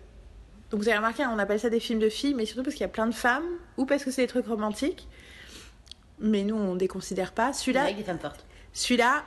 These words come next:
Speaker 1: à nouveau, c'est parce que c'est un film de meufs, et, euh, il y a vaguement du romantisme, mais c'est pas le sujet principal. On est allé voir The Spy Who Dumped Me, qui en allemand s'appelle Bad Spies.
Speaker 2: Bad Spies, ouais.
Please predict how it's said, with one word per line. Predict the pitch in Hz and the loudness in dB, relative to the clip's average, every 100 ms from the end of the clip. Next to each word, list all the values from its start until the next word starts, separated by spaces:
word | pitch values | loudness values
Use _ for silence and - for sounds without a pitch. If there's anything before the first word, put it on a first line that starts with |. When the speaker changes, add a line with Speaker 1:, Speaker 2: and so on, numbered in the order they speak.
| - - | -4 2
Speaker 1:
à | 269 | 2
nouveau, | 277 233 233 294 - - | 4 2 2 2 -4 -8
c'est | - - 262 247 - - | -8 -2 0 0 -2 -2
parce | 220 | -2
que | 214 | -2
c'est | 208 | -4
un | 185 | -2
film | 202 196 | -2 -4
de | |
meufs, | 190 220 277 - - - - 233 | 2 2 2 -2 -12 -14 0 2
et, | 240 220 - 202 | 4 0 -2 0
euh, | 196 190 185 - - | 2 2 0 -2 -14
il | - 190 | -10 -8
y | 180 190 | 2 2
a | |
vaguement | 190 196 190 185 185 | 4 0 0 -2 -4
du | 185 | -2
romantisme, | 180 180 185 220 208 190 | -2 -2 -4 -6 -4 -4
mais | |
c'est | 180 | -4
pas | 180 | -4
le | 180 | -6
sujet | 180 180 | -6 -6
principal. | - 160 - 185 220 - - - - - | -6 -10 -4 -2 -2 -6 -16 -16 -16 0
On | 214 | 2
est | 294 - | 2 2
allé | 202 185 | 0 2
voir | 190 233 277 247 | 2 4 2 2
The | 202 | 0
Spy | - - 247 277 269 | 0 4 4 4 2
Who | 277 | 2
Dumped | 175 226 214 - - | 2 2 2 -2 -2
Me, | 196 185 339 - - - | 0 0 -2 -8 -20 -8
qui | - 247 - - 240 | -2 -2 -2 -4 -2
en | 254 - 208 | 0 0 0
allemand | 214 214 214 214 | 2 2 0 -2
s'appelle | - 196 190 170 170 165 156 | -2 -2 -2 -4 -4 -8 2
Bad | 254 302 302 | 4 4 2
Spies. | - - 190 165 165 220 311 | -6 2 2 4 2 2 0
Speaker 2:
Bad | 165 - | -4 -8
Spies, | - | -10
ouais. | 147 | -8